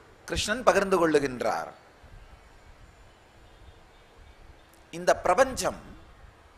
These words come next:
பிரபஞ்சத்தின் சாரமான பொருள், சக்தி பிளவுபடாதது.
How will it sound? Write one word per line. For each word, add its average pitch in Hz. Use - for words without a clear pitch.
பிரபஞ்சத்தின் 202
சாரமான 185
பொருள், 165
சக்தி -
பிளவுபடாதது. 220